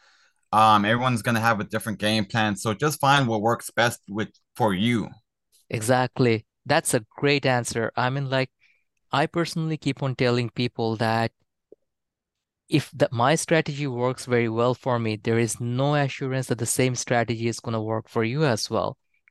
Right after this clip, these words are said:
Speaker 2: Okay.
Speaker 1: Exactly.
Speaker 2: So, yep. So you have to find your game about that, right? So Traders Hub Ninja is a great platform in that way. Like, there is a hell lot of resources out there. Okay. Uh, he,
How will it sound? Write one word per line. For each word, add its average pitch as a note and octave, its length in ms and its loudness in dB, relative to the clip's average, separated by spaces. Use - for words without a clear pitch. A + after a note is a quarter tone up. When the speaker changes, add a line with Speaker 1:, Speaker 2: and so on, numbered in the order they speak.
Speaker 2:
Okay. A#2 440 -2
Speaker 1:
Exactly. G#2+ 640 -2
Speaker 2:
So, - 140 -6
yep. A2+ 300 0
So A2+ 240 -2
you C#3+ 180 2
have D#3 300 0
to D#3+ 100 -6
find B2+ 580 -2
your C#3+ 500 2
game A#2+ 300 0
about A2 380 -4
that, A2 380 -2
right? A2+ 300 0
So C3 200 -2
Traders D3 480 2
Hub D#3+ 160 0
Ninja C3 400 2
is A2+ 100 -2
a A2+ 60 -2
great C3 460 -2
platform D3+ 500 -2
in D3+ 140 -2
that D3+ 260 0
way. D#3+ 260 -2
Like, B2 180 0
there B2+ 120 2
is A#2 120 2
a A#2 80 2
hell D#3 320 0
lot D3+ 140 2
of D3 160 -4
resources B2+ 560 -2
out A#2+ 300 2
there. B2 340 0
Okay. A2 360 -2
Uh, A#2 80 0
he, B2+ 200 -2